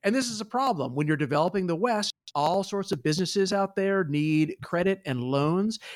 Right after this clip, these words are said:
and they need sort of that, that, that extra money supply flowing their way, and they're not getting it. So there's a lot of pressure from the West to print more money. And as they start discovering silver in Nevada, Colorado,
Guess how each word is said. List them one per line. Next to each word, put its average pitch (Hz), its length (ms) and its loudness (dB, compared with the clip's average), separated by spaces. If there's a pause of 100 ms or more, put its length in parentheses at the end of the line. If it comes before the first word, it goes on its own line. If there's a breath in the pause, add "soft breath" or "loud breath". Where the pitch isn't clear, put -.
(120)
and 156 220 2
they 156 140 2
need 170 500 0
sort 165 240 0
of 165 80 -2
that, 143 320 0
that, 143 300 0
that 143 260 0
extra 139 300 -4
money 160 180 2
supply 127 400 -2
flowing 135 300 -2
their 143 80 -2
way, 180 200 0
and 123 80 -4
they're 123 80 -4
not 131 220 0
getting 147 240 0
it. - 100 -6
So 143 120 -2
there's 135 80 -2
a 147 100 -4
lot 156 220 2
of 226 80 -8
pressure 208 320 -4
from 151 160 0
the 131 80 2
West 135 460 -2 (400 loud breath)
to 143 320 0
print 160 300 -6
more 156 200 2
money. 151 420 -2 (300 loud breath)
And 165 260 2
as 196 240 0
they 202 100 0
start 180 260 -2
discovering 160 420 0 (240)
silver 147 420 0 (240 loud breath)
in 151 180 2
Nevada, 139 680 0
Colorado, 135 840 0